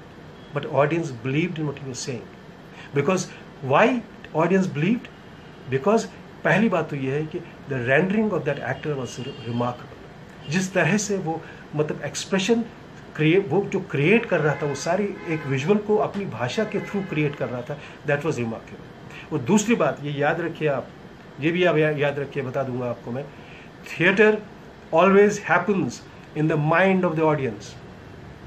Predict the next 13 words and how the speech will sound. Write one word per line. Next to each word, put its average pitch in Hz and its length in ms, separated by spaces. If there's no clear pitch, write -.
हमको 165 260
लगता 156 280
है 165 60
कि - 80
theater 151 280
stage 170 400
पे 170 100
होता 147 220
है, 151 140
नहीं, 139 200
theater 143 400
होता 123 300
है 147 160